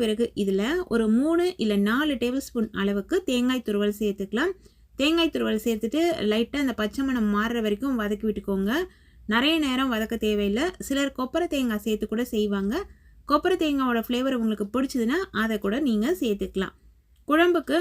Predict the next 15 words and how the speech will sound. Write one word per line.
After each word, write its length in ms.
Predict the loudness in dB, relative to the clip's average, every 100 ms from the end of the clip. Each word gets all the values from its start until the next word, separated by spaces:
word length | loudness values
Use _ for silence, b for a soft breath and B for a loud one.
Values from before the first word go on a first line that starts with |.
| 0
மிளகாய் 340 | 0 0 0 0
தூள் 120 | 0 0 -2
இப்போவே 440 | -4 -4 0 2
நம்ம 180 | 2 0 0
சேர்த்து 260 | -2 0 -2
வதக்கிடலாம். 500 | -2 -2 0 0 0 0
எண்ணெயில 240 | 0 0 0 0
வதக்கும் 320 | 0 0 2
பொழுது 160 | 2 0
அதனோட 220 | 0 -2 -2
ஃப்ளேவர் 280 | -2 0 0
ரொம்பவே 300 | 2 2 0 0
நல்லாயிருக்கும். 500 | -2 -4 -4 -2 -2 b b b b -6 4
தனி 240 | 4 6 4
மிளகாய் 380 | 2 2 2